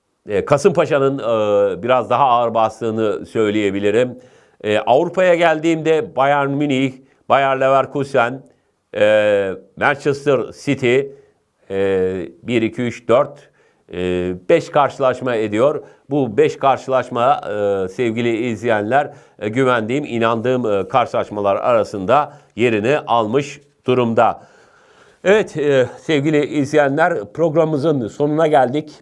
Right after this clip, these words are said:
Pentax ve Ricoh'a çok teşekkür ediyoruz katkılarından dolayı.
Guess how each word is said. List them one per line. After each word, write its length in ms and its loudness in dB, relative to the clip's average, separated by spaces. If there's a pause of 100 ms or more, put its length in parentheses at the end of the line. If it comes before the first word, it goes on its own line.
(140)
Pentax 540 0
ve 340 0
Ricoh'a 500 2
çok 220 -4
teşekkür 400 -2
ediyoruz 420 0
katkılarından 880 0
dolayı. 480 2